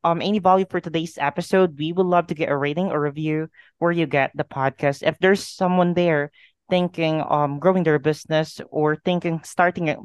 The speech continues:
a business, send this episode to them and then take one thing that you learn.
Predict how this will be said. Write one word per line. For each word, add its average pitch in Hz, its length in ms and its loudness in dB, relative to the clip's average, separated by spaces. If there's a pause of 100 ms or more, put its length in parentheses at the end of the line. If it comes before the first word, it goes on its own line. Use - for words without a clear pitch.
a 156 120 -4
business, 160 640 0 (400)
send 220 220 4
this 220 160 4
episode 180 400 -2
to 185 80 -2
them 196 460 2
and 160 160 -2
then 156 180 0
take 170 320 -2
one 170 220 2
thing 160 140 -4
that 143 160 -6
you 156 100 0
learn. 151 460 0